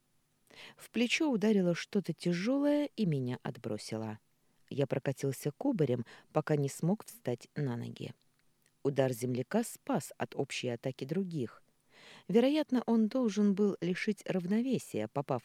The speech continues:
в живот. Но так как я оказался в присядке, план не удался.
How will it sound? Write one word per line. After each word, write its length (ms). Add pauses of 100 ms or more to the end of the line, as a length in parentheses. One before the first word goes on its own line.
в 100
живот. 480 (440)
Но 180 (100)
так 220
как 200
я 140
оказался 580
в 80
присядке, 680 (340)
план 400
не 200
удался. 540